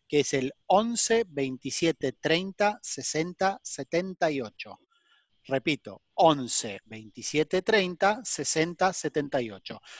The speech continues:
Escribinos ahí tu mensaje, mandanos un audio, nosotros, bueno, lo sacamos al aire, lo leemos, te contestamos, así es la forma que tenemos hoy en día de comunicarnos. Y lo otro cortito es, eh, Mike, pensé que ibas a hacer un comentario, por ahí se te pasó, por ahí te estoy cambiando y lo ibas a mencionar después, pero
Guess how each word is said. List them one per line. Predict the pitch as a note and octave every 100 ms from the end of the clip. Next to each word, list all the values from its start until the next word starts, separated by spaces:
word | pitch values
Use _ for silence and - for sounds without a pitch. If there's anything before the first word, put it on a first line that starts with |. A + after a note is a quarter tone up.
| -
Escribinos | - A#2+ D3 D#3 E3+ D3+
ahí | E3 F3
tu | F3
mensaje, | F#3 - A#3+ G3+ F3
mandanos | D#3+ D#3+ E3 D3
un | G3
audio, | B3 A#3+ A#3 A3+ - -
nosotros, | - C#3+ D3 D3+ D#3 -
bueno, | E3 C#3+ G#2+
lo | A#2+
sacamos | C#3 C#3+ D3
al | C#3+
aire, | F3 F#3+ G3 F#3 F3
lo | D3
leemos, | C3 C#3+ F#3 G3 F#3+ F#3
te | D3
contestamos, | C#3 B2 - F3+ F#3 F#3 F#3+ - - -
así | C3 - D3
es | D#3
la | A#2
forma | - D3 C#3+
que | C3
tenemos | C3 C3+ C3+ - _
hoy | D3
en | C#3+
día | C#3 C#3
de |
comunicarnos. | B2+ A#2 A#2+ A2+ G2+ F#2+ G2 - _ - - -
Y | F3+
lo | G#3
otro | B3 A#3 G3+
cortito | G3+ G3 C4 G3+
es, | G#3+ - -
eh, | F#3 F3 E3+
Mike, | F#3+ G#3+ -
pensé | D#3+ -
que | F#3 F#3
ibas | E3+ E3
a |
hacer | D3 F3+
un | E3+
comentario, | D#3+ D#3+ D#3+ G#3+ A3+ G3+
por | D#3+ D3+
ahí |
se | D#3
te | D#3
pasó, | D3+ D3+ A3
por | G#3 D#3
ahí | D3+
te | D3+
estoy | D3+ D#3+
cambiando | - D3 F3 F#3 E3
y |
lo | D#3+
ibas | E3+ D3+
a | D3
mencionar | D#3 C#3 E3 F3+
después, | F3 - A3+ -
pero | E3 D3+